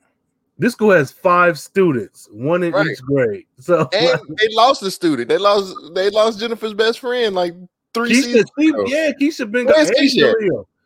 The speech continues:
Speaker 1: Khalil used to go there. They lost two students. <laughs> So, like, yeah, yeah, man.
Speaker 2: Here's the, here's the even worse part.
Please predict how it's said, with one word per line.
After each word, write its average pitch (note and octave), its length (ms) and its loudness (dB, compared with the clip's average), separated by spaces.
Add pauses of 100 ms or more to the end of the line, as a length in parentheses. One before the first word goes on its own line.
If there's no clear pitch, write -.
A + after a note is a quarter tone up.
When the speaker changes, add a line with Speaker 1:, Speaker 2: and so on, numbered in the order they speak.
(180)
Speaker 1:
Khalil B3 300 -2
used A#3+ 200 0
to A3 120 -6
go A3 160 2
there. A3+ 240 6
They C4 120 4
lost A#3+ 340 0
two D#4+ 160 2
students. E3+ 440 0
<laughs> F3 220 -8
So, F#3+ 220 -6 (200)
like, G3 420 -12 (420)
yeah, C3+ 480 0 (340)
yeah, A#2 400 -4
man. F#2+ 440 -14 (380)
Speaker 2:
Here's F4+ 300 6
the, A3+ 140 0 (180)
here's D4 240 2
the B3+ 60 -6
even F#3+ 260 -4
worse D#3+ 260 2
part. F#2+ 400 -4